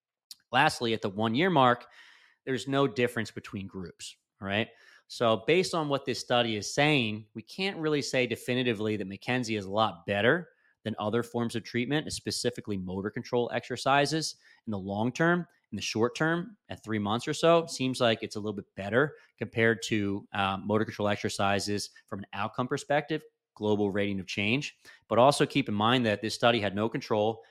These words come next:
and also didn't distinguish between radicular and non-radicular low back pain. They just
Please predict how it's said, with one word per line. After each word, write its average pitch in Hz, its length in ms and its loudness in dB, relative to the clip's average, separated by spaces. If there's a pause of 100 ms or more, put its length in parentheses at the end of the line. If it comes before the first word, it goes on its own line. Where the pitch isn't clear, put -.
(140)
and 101 100 -6
also 113 440 4
didn't 110 320 -2
distinguish 110 520 0
between 101 320 -6
radicular 101 460 -4
and 95 100 -2
non-radicular 104 560 2
low 95 120 -2
back 123 280 8
pain. 98 200 -6
They 95 60 -10
just 98 200 -10